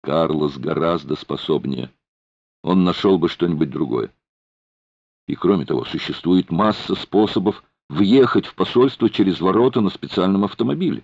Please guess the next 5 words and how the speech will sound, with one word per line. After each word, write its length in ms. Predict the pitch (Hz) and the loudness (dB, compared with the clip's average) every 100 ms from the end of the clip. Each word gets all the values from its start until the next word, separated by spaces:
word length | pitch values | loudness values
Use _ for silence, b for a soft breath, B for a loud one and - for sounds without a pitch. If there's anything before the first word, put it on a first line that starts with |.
| _ _ _ _ _ _ _ _ _ _ | _ _ _ _ _ _ _ _ _ _
Там 180 | - 92 | -2 0
постоянно 580 | 95 92 87 98 107 101 | 0 0 2 4 4 2
дежурят 480 | 87 85 110 101 - | 0 2 2 2 0
морские 420 | 90 - - 107 | -4 -4 -4 -4
пехотинцы. 680 | - - 101 87 64 - - | -2 -2 -2 -2 -6 -10 -18